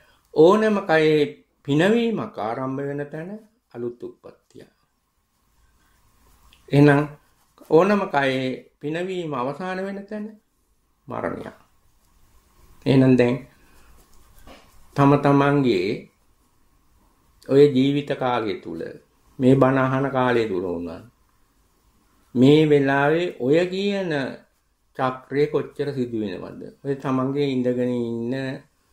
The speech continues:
ශරීර කොටසම දෙතිස් කිනෝප කිලෝ ගානෙම එහෙනම් දැන් කී ගමනක් මැරිලා ඉපදුනාද? කොහොම මැරුණා ඉපදුනා කියලා හොයන්නේ අපි. කයෙන් එන අරමුණු වල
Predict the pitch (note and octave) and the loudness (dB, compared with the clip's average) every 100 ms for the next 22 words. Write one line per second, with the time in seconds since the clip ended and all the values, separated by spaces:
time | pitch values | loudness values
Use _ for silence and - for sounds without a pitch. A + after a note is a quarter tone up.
0 | _ _ _ C#3 B2+ B2+ C3 C#3 B2 B2 | _ _ _ 0 0 2 0 -2 0 0
1 | A#2 B2 C3 C#3 B2 A#2+ B2+ - B2 A#2+ | 0 -4 -4 -4 -4 -6 -8 -6 -6 -6
2 | B2+ C3+ B2 B2 B2+ B2 A2+ G2 G2 F#2+ | -6 -6 -2 0 0 0 -2 -4 -8 -10
3 | G2 B2 D3+ G3 A#3 _ _ _ _ _ | -10 -8 -8 -10 -16 _ _ _ _ _
4 | _ _ B2+ B2+ B2+ B2 B2 C3 C3 C3 | _ _ -4 -2 0 -2 -2 -4 -6 -6
5 | C#3 C3+ B2 A#2 B2 C3+ C3+ B2 A#2 A#2+ | -6 -4 -6 -4 -4 -6 -6 -4 -4 -4
6 | C3 B2+ A#2+ A2 G#2+ G2 F2+ F2+ F#2 G#2+ | -4 -4 -6 -6 -6 -8 -10 -12 -14 -16
7 | - _ _ _ _ _ _ _ _ _ | -16 _ _ _ _ _ _ _ _ _
8 | _ _ _ _ _ _ _ _ _ _ | _ _ _ _ _ _ _ _ _ _
9 | _ _ _ _ C3 C3+ C3 B2+ B2+ C3 | _ _ _ _ 2 4 6 6 4 2
10 | C3 C3 B2 B2 A#2+ A#2+ A#2 A#2+ B2+ G2+ | 0 -2 -4 -4 -2 -2 -4 -6 -6 -8
11 | F2 - A2 _ _ _ C#3 D3+ F3 D3 | -12 -16 -20 _ _ _ 0 2 4 2
12 | B2 A2+ A#2 B2 B2 B2+ C3 C#3+ | 0 0 0 0 2 0 0 -2